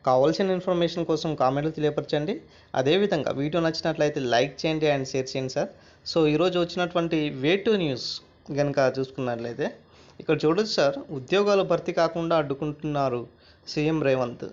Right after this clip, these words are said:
అడగడం, చెప్పడం జరుగుతుందన్నమాట. తెలంగాణలో ఉద్యోగాల భర్తీ త్వరగా జరగకుండా కొందరు కుట్రలు చేస్తున్నారనేసి సీఎం రేవంత్ ఫైర్ అయ్యారు అనేసి ఇవ్వడం జరిగింది.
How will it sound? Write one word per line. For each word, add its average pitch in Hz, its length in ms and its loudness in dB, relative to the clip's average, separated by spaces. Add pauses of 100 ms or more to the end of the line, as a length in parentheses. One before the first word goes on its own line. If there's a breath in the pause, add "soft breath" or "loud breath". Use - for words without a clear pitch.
(260)
అడగడం, 131 380 0
చెప్పడం 139 480 -2
జరుగుతుందన్నమాట. 117 720 -4 (540 soft breath)
తెలంగాణలో 185 800 2
ఉద్యోగాల 165 640 0
భర్తీ 151 380 0
త్వరగా 156 560 0 (360 soft breath)
జరగకుండా 160 600 2
కొందరు 147 580 2
కుట్రలు 156 280 2
చేస్తున్నారనేసి 151 920 -2 (400 soft breath)
సీఎం 180 420 -2
రేవంత్ 160 380 2
ఫైర్ 143 340 2
అయ్యారు 120 340 4
అనేసి 127 360 -4
ఇవ్వడం 120 280 -2
జరిగింది. 127 440 -4